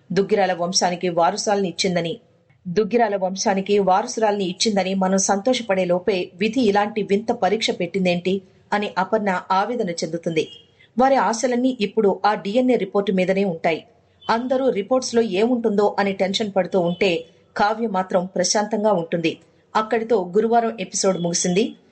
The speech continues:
రేపటి ఎపిసోడ్‌లో బ్లడ్ శాంపిల్ రిపోర్ట్స్ వస్తాయి. అది చూసిన రాజ్ షాక్ అయినట్టు కనబడతాడు. దాంతో ఆ రిపోర్ట్‌లో ఏముందనే ఉత్కంఠ నెలకొంటుంది.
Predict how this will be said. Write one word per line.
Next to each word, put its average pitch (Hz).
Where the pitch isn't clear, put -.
రేపటి 247
ఎపిసోడ్‌లో 220
బ్లడ్ 233
శాంపిల్ 262
రిపోర్ట్స్ 202
వస్తాయి. 226
అది 196
చూసిన 220
రాజ్ 185
షాక్ 214
అయినట్టు 185
కనబడతాడు. 165
దాంతో 233
ఆ 233
రిపోర్ట్‌లో 247
ఏముందనే 233
ఉత్కంఠ 208
నెలకొంటుంది. 202